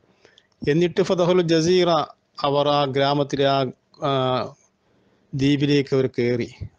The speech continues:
അപ്പോൾ ഫലഖീതുഹും ദാബത്തുൻ അഹ്ലബ് കസീറു ശൈരി ലാ യദ്റൂന മിൻ ഖുബ്ലിഹി മിൻ ദുബ്രിഹി മിൻ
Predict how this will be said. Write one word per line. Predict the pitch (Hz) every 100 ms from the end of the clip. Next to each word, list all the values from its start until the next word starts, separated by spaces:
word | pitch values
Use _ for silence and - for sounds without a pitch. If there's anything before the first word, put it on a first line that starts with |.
| _ _ -
അപ്പോൾ | 135 139 139 139 - _ -
ഫലഖീതുഹും | 135 127 123 139 135 135 131 117
ദാബത്തുൻ | 127 131 127 131 135 135 131 - 131
അഹ്ലബ് | - 135 127 - _ _ _ _ _ _ _ _ -
കസീറു | 135 170 180 175
ശൈരി | 160 - 156 147 147
ലാ | 143
യദ്റൂന | 143 139 143 147 143
മിൻ | 139 139
ഖുബ്ലിഹി | 131 143 139 143 131 135
മിൻ | 131 127
ദുബ്രിഹി | 127 127 131 113 123
മിൻ | 127